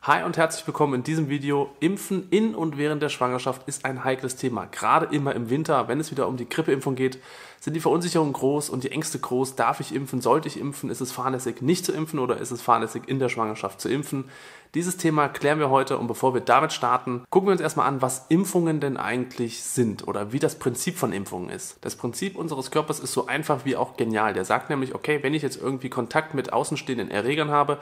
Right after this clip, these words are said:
die mir potenziell Schaden zufügen können, die mich potenziell krank machen können, da merke ich mir die doch fürs nächste Mal,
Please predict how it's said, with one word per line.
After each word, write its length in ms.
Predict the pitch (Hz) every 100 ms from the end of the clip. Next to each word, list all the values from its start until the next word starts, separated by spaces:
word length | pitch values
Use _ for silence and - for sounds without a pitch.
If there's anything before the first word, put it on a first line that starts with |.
| - - - 147
die 80 |
mir 160 | 156 127
potenziell 480 | - 127 117 - 90
Schaden 320 | - 127 147
zufügen 400 | 139 127 131 127
können, 180 | 127 123
die 100 | 123
mich 140 | 117
potenziell 420 | 127 113 110 98
krank 300 | - - 143
machen 220 | 135 131 123
können, 240 | 127 120 - - -
da 100 | 110
merke 300 | 113 143 185
ich 80 | 175
mir 80 | 175
die 100 | 165
doch 140 | 170
fürs 180 | 131 120
nächste 300 | 147 180 180
Mal, 260 | 160 160